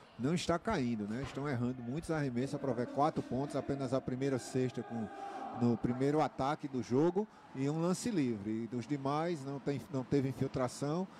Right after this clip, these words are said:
e vale salientar que a, o rebote defensivo do São Paulo tá muito forte, né? Com Sidão e João Vitor, dois caras bastante altos que não tão deixando o pessoal pegar nada.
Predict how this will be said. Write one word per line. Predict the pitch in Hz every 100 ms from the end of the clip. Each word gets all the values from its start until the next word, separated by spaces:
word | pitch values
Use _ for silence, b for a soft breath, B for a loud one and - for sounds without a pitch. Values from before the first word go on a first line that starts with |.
| B B
e | 131 127 135 139 139
vale | 120 139
salientar | - 151 151 - 120
que | 151 147 143 139
a, | 117 131 127
o | 135
rebote | 117 135 131 156
defensivo | 156 - 143 - 135 120
do | 120 120 113
São | - 120
Paulo | - 135 165
tá | 147
muito | 143 196
forte, | 117 139 131 117
né? | 120 127
Com | 131
Sidão | - 135 117 135
e | 143
João | 156
Vitor, | 117 107 131 127
dois | 131 -
caras | 139 135
bastante | 131 131 - 135 160 185 139
altos | 131 160 - - B B B - -
que | 117 127 151
não | 147
tão | 147 147
deixando | 151 - 139 135
o |
pessoal | 156 139 139 151
pegar | 147 135 165
nada. | 156 113 95